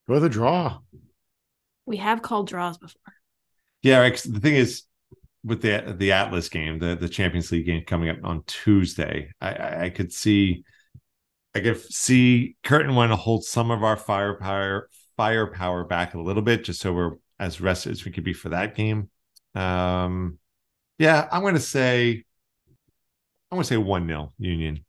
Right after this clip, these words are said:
Speaker 3: I'm still gonna pick the Union to win, but I just feel like it's gonna be a more of a, a maintenance game. We just need to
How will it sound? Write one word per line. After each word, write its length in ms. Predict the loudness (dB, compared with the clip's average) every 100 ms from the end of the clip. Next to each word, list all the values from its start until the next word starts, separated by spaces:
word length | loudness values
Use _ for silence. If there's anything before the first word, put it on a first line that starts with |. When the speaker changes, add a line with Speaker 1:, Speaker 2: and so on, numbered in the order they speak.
| -4
Speaker 3:
I'm 100 | -2
still 160 | 2 2
gonna 120 | 0
pick 180 | -2 -4
the 80 | 0
Union 200 | 0 0
to 60 |
win, 240 | -2 -4 -4
but 140 | -6
I 200 | -6 _
just 120 | -16
feel 120 | -4 -4
like 120 | -2
it's 120 | -4
gonna 180 | -2 -2
be 160 | 0 -2
a 100 | -2
more 280 | -2 -2 0
of 100 | 0
a, 220 | -2 -4 _ _ _ _ _ _ -4
a 80 |
maintenance 480 | 0 0 0 -4 -8
game. 240 | -6 -4 -4
We 80 |
just 160 | -4 -2
need 240 | 0 0
to 420 | 2 2 2 2